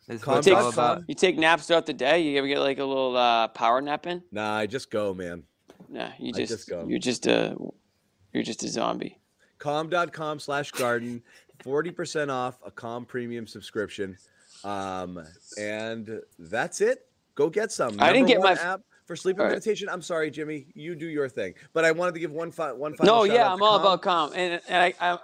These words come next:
Speaker 3: I know we haven't, I mentioned earlier, but the music playlist is actually pretty sweet. It's got some, like, lo-fi stuff.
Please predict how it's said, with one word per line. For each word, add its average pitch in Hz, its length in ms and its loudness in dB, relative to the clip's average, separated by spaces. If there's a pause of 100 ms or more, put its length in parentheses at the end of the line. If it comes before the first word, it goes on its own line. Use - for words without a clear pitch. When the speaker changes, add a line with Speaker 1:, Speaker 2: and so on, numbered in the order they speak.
(220)
Speaker 3:
I 170 100 -6
know 180 140 -2
we 202 100 4
haven't, 175 200 -4
I 165 100 -2
mentioned 175 280 -8
earlier, 175 200 2
but 143 100 -8
the 151 80 -4
music 185 540 -2
playlist 175 400 2
is 135 100 -8
actually 143 320 0
pretty 143 240 -10
sweet. 143 300 -2
It's - 100 -14
got 139 160 -4
some, 135 140 -6
like, 127 180 -2
lo-fi 135 520 2
stuff. 139 580 -2